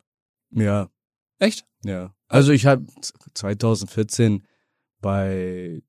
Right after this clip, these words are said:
Speaker 1: zweihundertfünfzig Euro oder so lag Bitcoin, da kam ein Geschäftspartner zu mir nach Hause und hat gesagt,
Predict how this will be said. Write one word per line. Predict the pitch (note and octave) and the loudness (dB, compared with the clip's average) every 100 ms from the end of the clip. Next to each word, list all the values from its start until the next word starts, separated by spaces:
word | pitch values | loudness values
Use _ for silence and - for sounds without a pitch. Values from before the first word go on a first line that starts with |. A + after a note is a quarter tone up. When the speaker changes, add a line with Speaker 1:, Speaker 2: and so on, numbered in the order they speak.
| _ - | _ -14
Speaker 1:
zweihundertfünfzig | - G2+ G#2 - A2+ G#2+ - - | -6 -2 -2 -4 -6 -6 -8 -2
Euro | A#2+ C3+ | 2 2
oder | B2+ | 2
so | A#2 | 0
lag | A#2 G#2 A2 G#2+ | -2 -4 -6 -4
Bitcoin, | A2+ A2 A2+ G#2+ | -6 -6 -2 -2
da | F#2+ | -4
kam | - G#2+ G2+ | -6 -4 -4
ein | F2 F#2 F2+ - _ - | -8 -14 -16 -20 _ -18
Geschäftspartner | - A2+ A2 G#2+ G2 F2+ | -4 -4 -2 -4 -4 -8
zu | - | -12
mir | F#2+ F#2 E2+ - | -12 -12 -14 -14
nach | F#2+ G2+ - | -10 -8 2
Hause | C3 C3+ F#2+ F#2+ A#2+ _ _ | 6 6 2 -6 -10 _ _
und | G#2 F#2+ | -12 -10
hat | G#2 G2+ - | -8 -8 -10
gesagt, | G2+ F#2+ G2+ | -10 -6 -6